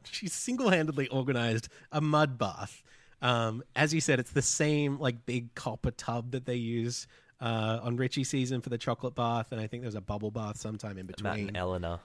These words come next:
Speaker 1: That's right, yeah. Um, before any of the other women get a chance to talk to him as well, like, she's just like, "Hey, come here, I got something to do."
Speaker 2: Yeah.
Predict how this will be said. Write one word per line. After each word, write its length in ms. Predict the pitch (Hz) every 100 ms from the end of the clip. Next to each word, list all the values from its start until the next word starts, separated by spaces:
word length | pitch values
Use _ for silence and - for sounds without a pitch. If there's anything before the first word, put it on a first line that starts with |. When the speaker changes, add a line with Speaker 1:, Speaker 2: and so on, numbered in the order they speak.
| - - -
Speaker 1:
That's 220 | - - 117
right, 260 | 113 98
yeah. 280 | - 120 95 - - - - -
Um, 440 | 135 131 127 120 117 - - _
before 520 | 175 - - 185 190 -
any 360 | 147 147 139 -
of 340 | 127 110 127 - -
the 160 | 127 -
other 200 | 120 123
women 400 | 113 110 104 104
get 180 | 120 107
a 40 |
chance 440 | - 104 104 - -
to 100 | -
talk 320 | - 107 98
to 100 | -
him 240 | 127 156 277
as 100 | 131
well, 240 | 120 110 208
like, 160 | 143 -
she's 220 | 139 117
just 140 | 135
like, 220 | 131 113 -
"Hey, 240 | 277 151 - _ _ _
come 160 | 330 320
here, 280 | 277 147 -
I 100 | 202
got 140 | 202
something 260 | 208 208 240
to 100 | 247
do." 260 | 208 113 - - -
Speaker 2:
Yeah. 340 | 120 127 110